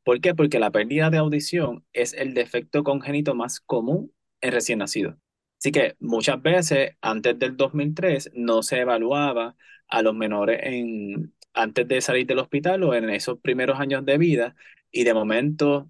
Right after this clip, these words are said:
retraso en el habla y lenguaje, retraso en el desarrollo general, y cuando se daban cuenta a los nueve, diez años que los diagnosticaban, por ejemplo, con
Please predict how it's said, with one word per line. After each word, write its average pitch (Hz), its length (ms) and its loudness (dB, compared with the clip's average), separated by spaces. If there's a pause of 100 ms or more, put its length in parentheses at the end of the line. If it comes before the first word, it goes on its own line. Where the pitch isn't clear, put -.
(140)
retraso 110 540 -2
en 120 80 -4
el 117 120 -2
habla 110 380 -2
y 101 60 -4
lenguaje, 143 840 0
retraso 107 580 -2
en 117 60 -2
el 113 120 -2
desarrollo 107 540 -2
general, 151 640 0 (280)
y - 140 -2
cuando 110 380 2
se 113 160 0
daban 117 300 0
cuenta 160 340 0
a - 40 2
los 120 160 -2
nueve, 135 380 0
diez 120 300 -4
años 160 460 -4 (880)
que 120 120 0
los 110 120 0
diagnosticaban, 107 920 -2
por 120 120 -2
ejemplo, 123 420 -4
con 104 340 -4